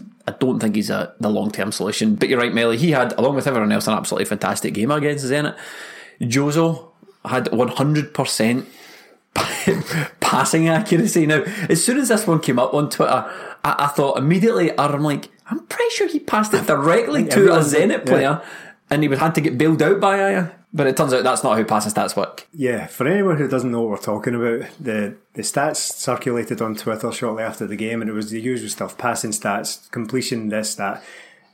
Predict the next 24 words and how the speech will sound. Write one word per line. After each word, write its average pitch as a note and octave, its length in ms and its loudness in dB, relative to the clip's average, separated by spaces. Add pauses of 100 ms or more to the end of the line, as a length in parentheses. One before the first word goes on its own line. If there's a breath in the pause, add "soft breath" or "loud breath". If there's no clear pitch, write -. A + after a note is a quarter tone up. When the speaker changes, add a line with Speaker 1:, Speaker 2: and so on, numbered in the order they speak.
(180 loud breath)
Speaker 2:
Jozo E3+ 220 2
Simunovic B2+ 500 -2
came B2+ 220 -2
top C#3 260 -2
of C3 80 -2
the A2+ 80 -4
charts - 560 -4
with G2+ 160 -4
a G2 80 -4
hundred G#2 240 -4
percent, B2 420 -4 (480 soft breath)
and B2 140 -4 (100)
everyone, D3+ 480 2
as C3 140 0
you C3 60 0
said, A2+ 320 -4 (180)
Jamie, B2+ 240 -2
everyone B2+ 720 -2 (160)
immediately A#2+ 420 -2
thought, A#2 260 -2
"No, G#2 80 -4
wait C3+ 140 -4
a G#2 40 -4
minute." A#2 300 -4